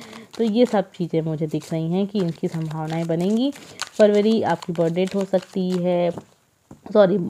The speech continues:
birth का month हो सकता है, दो तारीख, तीन तारीख, ठीक है, जनवरी, ये सब चीज़ें हैं।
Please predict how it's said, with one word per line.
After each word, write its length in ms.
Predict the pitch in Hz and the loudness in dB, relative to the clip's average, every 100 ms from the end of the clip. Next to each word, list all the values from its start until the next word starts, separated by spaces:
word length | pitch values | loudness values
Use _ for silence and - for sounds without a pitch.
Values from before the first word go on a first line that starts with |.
| - 196 | -8 -4
birth 280 | 196 196 | -2 -2
का 180 | - 170 | -2 -2
month 300 | 165 180 208 | 0 0 2
हो 100 | 202 | 0
सकता 380 | 196 180 - 175 | 0 -4 -2 0
है, 380 | 170 175 175 170 | 2 0 0 -2
दो 360 | 170 170 170 170 | -4 -4 0 0
तारीख, 360 | 170 165 165 - | 0 -2 -2 -2
तीन 200 | 180 170 | -2 0
तारीख, 360 | 165 160 165 - | 0 0 -2 -6
ठीक 140 | 214 | -2
है, 100 | 208 | 0
जनवरी, 420 | 175 165 160 170 - | 0 -2 -2 -2 -4
ये 120 | 196 | -6
सब 120 | 170 143 | -6 -8
चीज़ें 320 | - 160 160 | -8 -6 -4
हैं। 180 | 185 | -4